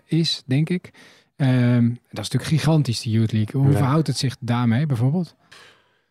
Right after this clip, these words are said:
Speaker 2: Ja, je merkt bij Youth League, eh, in het begin, eh, bescheiden aandacht. Vervolgens neemt het al toe. Ehm, ook dat is een prikkel die noodzakelijk is voor de ontwikkeling van onze spelers, hè.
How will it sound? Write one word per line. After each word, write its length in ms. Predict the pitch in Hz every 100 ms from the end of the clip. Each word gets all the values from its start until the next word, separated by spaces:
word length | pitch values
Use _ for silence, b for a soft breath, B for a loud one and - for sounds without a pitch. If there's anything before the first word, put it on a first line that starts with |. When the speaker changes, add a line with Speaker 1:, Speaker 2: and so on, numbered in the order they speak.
| b -
Speaker 2:
Ja, 100 | 98
je 120 | 104
merkt 300 | 113 117 110
bij 160 | 110
Youth 300 | 104 120 127
League, 360 | 117 107 - -
eh, 360 | 117 104 107 120
in 100 | 110
het 120 | 101
begin, 400 | 110 117 104 98
eh, 60 | 95
bescheiden 640 | 95 - 117 107 113 117
aandacht. 520 | 113 113 104 104 104
Vervolgens 480 | 104 - - 107 -
neemt 260 | 107 95 -
het 120 | -
al 180 | 92 -
toe. 280 | 139 160 160 -
Ehm, 720 | - 110 101 98 98 95 95 107 -
ook 280 | 123 98 90
dat 180 | 107
is 120 | 127 113
een 120 | 104
prikkel 380 | 113 107 107 98
die 120 | 101
noodzakelijk 680 | 104 101 - 107 104 101 98
is 60 |
voor 100 | -
de 60 | 104
ontwikkeling 420 | 98 98 - 98
van 120 | -
onze 180 | 92 87
spelers, 420 | - 120 104 85
hè. 80 | 101